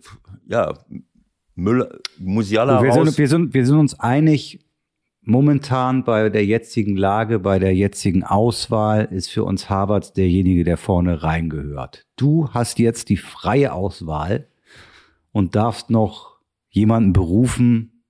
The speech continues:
Speaker 2: jemanden aus dem Hut zaubern, den wir alle nicht auf dem Zettel haben, den du schon seit Jahren verfolgst, der unbedingt unsere Geheimwaffe, Stichwort Odonkor in Deutschland,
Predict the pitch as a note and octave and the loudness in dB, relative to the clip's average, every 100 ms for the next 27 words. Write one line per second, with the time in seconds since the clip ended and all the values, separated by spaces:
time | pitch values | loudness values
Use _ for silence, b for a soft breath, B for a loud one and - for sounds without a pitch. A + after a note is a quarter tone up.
0 | _ - G2+ A#2 A2+ A2 - B2 G#2 F3 | _ -2 0 2 0 0 2 2 2 2
1 | - - C3 A#2+ A#2+ G#2+ A2+ G#2+ A#2+ A#2+ | 0 -2 0 2 0 2 2 2 2 2
2 | C3 A2 G2+ G#2+ - G2+ - A#2 A2+ A2 | 4 4 2 -2 -2 -6 -4 -4 0 0
3 | F2+ F#2+ F#2 F2+ G2+ G#2 G#2 G#2+ G#2+ G2+ | 2 0 0 0 2 2 0 2 2 2
4 | F#2 A2 C3+ A#2+ A#2+ G#2 G#2+ F2+ - G#2+ | 0 2 0 2 0 0 -2 -2 0 2
5 | A2 - - G#2 - - D#3 E3+ D#3+ A#2 | 2 -2 -4 -4 -2 2 4 6 4 4
6 | A2+ - A2 G#2 G2 G#2+ F#2+ F2 F#2 F2 | 0 0 2 2 0 0 0 0 -2 0
7 | G#2 C3 G#2 G#2 G#2 G#2+ F#2+ - A#2+ - | 2 2 2 -2 -2 -4 -4 -2 -2 0
8 | G#2+ G2 - - _ - A2+ E2+ G2+ B2 | -2 -2 -6 -20 _ -2 0 0 0 0
9 | - F#2 G2+ A2 - F#2+ F2+ F2+ - - | 0 0 0 -2 -8 -6 -2 -4 -4 -6
10 | D2+ C#2+ | -6 -6